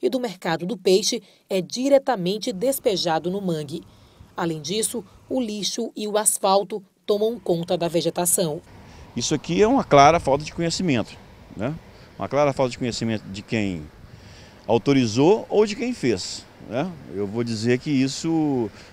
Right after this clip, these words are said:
Speaker 2: talvez seja, assim, uma pseudo-ignorância, né? E isso acontece muito.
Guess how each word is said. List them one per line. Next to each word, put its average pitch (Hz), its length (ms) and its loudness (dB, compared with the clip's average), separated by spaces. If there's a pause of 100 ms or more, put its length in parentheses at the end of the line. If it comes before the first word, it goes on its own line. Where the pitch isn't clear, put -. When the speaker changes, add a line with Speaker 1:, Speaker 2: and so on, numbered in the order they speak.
Speaker 2:
talvez 117 400 4
seja, 139 240 0
assim, 139 240 -4
uma 120 540 0
pseudo-ignorância, 104 1000 0
né? 120 140 -6 (840)
E 107 140 -2
isso 123 140 -2
acontece 143 420 0
muito. 143 580 2